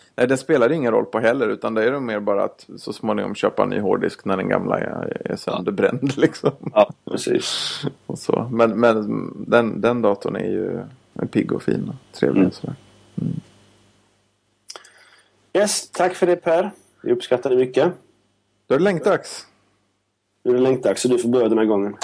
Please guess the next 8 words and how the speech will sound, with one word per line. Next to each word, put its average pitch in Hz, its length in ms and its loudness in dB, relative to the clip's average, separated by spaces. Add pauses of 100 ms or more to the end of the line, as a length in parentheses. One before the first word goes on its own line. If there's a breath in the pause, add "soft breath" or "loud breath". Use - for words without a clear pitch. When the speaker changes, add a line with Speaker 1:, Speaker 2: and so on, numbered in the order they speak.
(140)
Speaker 1:
Ja. 185 400 0 (640 soft breath)
Eh, 127 80 2 (340)
jag 170 160 2
har 160 180 2
några 113 360 0 (300)
av 110 240 -6
lite 113 200 -8
olika 101 460 -2